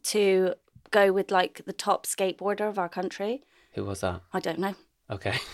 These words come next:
Speaker 1: I just wanted to skateboard.
Speaker 2: Right, okay.
Speaker 1: I never skateboarded.
Speaker 2: No, I can't
Speaker 1: I had
Speaker 2: really
Speaker 1: to skip it. That was as far as it went.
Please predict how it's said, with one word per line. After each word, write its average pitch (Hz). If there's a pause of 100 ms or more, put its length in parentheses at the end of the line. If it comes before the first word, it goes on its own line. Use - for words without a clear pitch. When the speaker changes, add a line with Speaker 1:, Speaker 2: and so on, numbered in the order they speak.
(260)
Speaker 1:
I 220
just 214
wanted 196
to 185
skateboard. 202 (420)
Speaker 2:
Right, 101
okay. 92
Speaker 1:
I 247
never 247
skateboarded. 160 (280)
Speaker 2:
No, 107
I 107
can't -
Speaker 1:
I 226
had 233
Speaker 2:
really 139
Speaker 1:
to -
skip -
it. 175
That 180
was 170
as 175
far 170
as 160
it -
went. 165